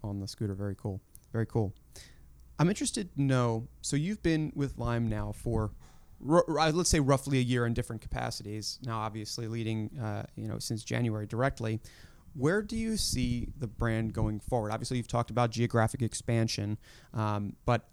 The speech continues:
I wanna know on what other dimensions you foresee Lime growing or evolving as a brand over the next couple of years.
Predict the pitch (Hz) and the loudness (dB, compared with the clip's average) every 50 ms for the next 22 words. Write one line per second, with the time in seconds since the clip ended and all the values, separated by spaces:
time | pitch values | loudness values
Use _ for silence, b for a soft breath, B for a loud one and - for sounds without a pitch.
0 | - - 131 143 160 165 156 156 151 147 139 - - - 135 131 123 127 127 - | -4 -2 0 2 4 4 6 6 6 6 4 2 0 0 0 2 2 2 0 2
1 | - 131 120 123 123 113 113 117 117 117 - 113 110 110 101 - - - 117 113 | 0 0 0 0 0 0 0 0 0 0 0 0 -2 -2 -2 -4 -4 -4 -2 -2
2 | 113 - - 113 110 - - - 123 117 113 110 - - 110 110 107 107 104 104 | -2 -2 -4 -4 -4 -2 -2 0 0 0 0 0 -2 -2 -2 -2 -2 -2 -2 -4
3 | 98 - 110 117 120 135 131 127 123 117 113 113 110 - - 117 110 110 107 107 | -6 -8 -10 -4 2 4 4 4 4 2 0 -4 -6 -6 -4 -4 -2 -2 -2 -2
4 | 98 113 107 107 117 113 120 123 120 113 113 110 107 104 104 113 101 - 104 104 | -4 -6 -4 -2 -2 0 2 2 2 2 2 2 2 0 -2 -4 -4 -2 -2 0
5 | 104 104 104 110 107 110 110 110 110 107 - - - 123 107 110 110 131 147 123 | 0 2 2 2 0 0 0 0 -2 -2 -4 -4 -4 -4 -2 0 2 2 2 2
6 | - - | 0 -2